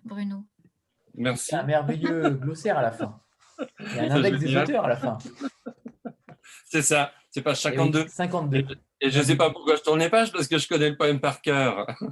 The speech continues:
Speaker 2: <laughs>
Speaker 3: En plus.
Speaker 2: Alors, ça s'appelle En ton sommeil, l'avenir. Ce matin-là,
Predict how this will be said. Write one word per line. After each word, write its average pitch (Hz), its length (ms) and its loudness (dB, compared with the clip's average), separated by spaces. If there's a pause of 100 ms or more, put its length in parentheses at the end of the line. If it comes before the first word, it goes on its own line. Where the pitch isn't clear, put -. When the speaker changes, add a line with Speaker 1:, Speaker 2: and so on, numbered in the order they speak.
Speaker 2:
<laughs> 156 640 -4
Speaker 3:
En 175 140 -8
plus. 185 400 -4 (120)
Speaker 2:
Alors, 147 320 2 (120)
ça 147 80 2
s'appelle 165 600 2 (120)
En 135 240 -2
ton 147 240 0
sommeil, 151 680 0 (160)
l'avenir. 110 800 -4 (1400)
Ce - 160 -6
matin-là, 127 760 2